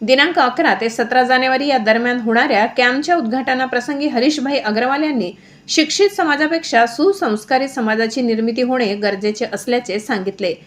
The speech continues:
तसेच प्राचार्य डॉक्टर संजय अहिरे यांनी अध्यक्षीय मनोगत व्यक्त करताना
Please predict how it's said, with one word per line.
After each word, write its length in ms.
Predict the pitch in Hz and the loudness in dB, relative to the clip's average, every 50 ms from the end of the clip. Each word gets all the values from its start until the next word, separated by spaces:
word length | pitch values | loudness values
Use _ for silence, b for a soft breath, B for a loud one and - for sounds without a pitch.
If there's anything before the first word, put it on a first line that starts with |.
| B B B B - | B B B B -2
तसेच 320 | 233 226 - 240 233 233 | 0 2 4 2 2 2
प्राचार्य 600 | - - - 233 226 226 226 285 294 320 302 202 196 | -2 0 2 2 2 2 2 2 2 4 4 2 4
डॉक्टर 300 | 202 226 226 - 240 240 | 2 2 2 2 0 -2
संजय 340 | 233 - 247 226 220 233 233 | 0 0 -2 0 0 0 0
अहिरे 360 | - 214 220 240 262 269 277 | 0 0 0 2 2 2 2
यांनी 200 | 277 285 320 359 | 2 0 0 0
अध्यक्षीय 580 | 330 254 214 226 262 262 - - 330 330 349 339 | -2 -2 2 0 0 0 2 2 2 2 2 2
मनोगत 420 | 320 285 214 220 220 214 226 226 226 | 0 0 0 0 0 -2 -2 -2 -2
व्यक्त 240 | 226 220 220 - 233 220 | -4 -4 -4 -6 -4 -2
करताना 460 | 226 214 220 220 269 285 302 269 185 | 0 -2 -2 -2 -2 -2 0 0 -2